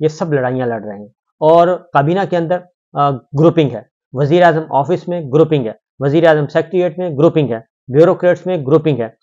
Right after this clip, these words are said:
और इंतहाई, आ, बेह-, इंतहाई भोंडे तरीके से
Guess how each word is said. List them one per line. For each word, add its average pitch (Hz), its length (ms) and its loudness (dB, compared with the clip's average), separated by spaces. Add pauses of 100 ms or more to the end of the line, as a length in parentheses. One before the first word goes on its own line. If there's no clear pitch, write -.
(320)
और 170 360 4 (280)
इंतहाई, 165 540 2 (340)
आ, 151 280 0
बेह-, 139 500 -4
इंतहाई 160 300 0
भोंडे 170 320 4
तरीके 156 340 2
से 143 200 -6